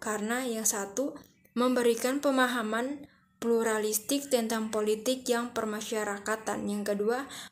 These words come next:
menghindari penggambaran komparatif yang lebih esensial dan mem-, bertahan lama. Budaya memiliki efek pencemaran nama baik pada pemahaman kita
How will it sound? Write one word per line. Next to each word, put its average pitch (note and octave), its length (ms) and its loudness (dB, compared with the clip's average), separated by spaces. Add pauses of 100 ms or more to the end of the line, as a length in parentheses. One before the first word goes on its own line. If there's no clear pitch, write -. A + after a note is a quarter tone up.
(120)
menghindari A#3 560 4
penggambaran A3 720 0
komparatif G#3 720 -2
yang C4+ 240 2
lebih A3 480 0
esensial A3+ 640 2 (460)
dan A#3+ 260 4
mem-, A#3+ 320 -2 (240)
bertahan A3 680 2
lama. G3+ 500 0 (800)
Budaya A3 320 2
memiliki B3+ 800 2
efek C#4 720 0
pencemaran A3+ 720 2
nama G#3+ 240 -2
baik A3 320 0
pada G#3+ 320 2
pemahaman G#3 560 -2
kita G#3+ 320 -2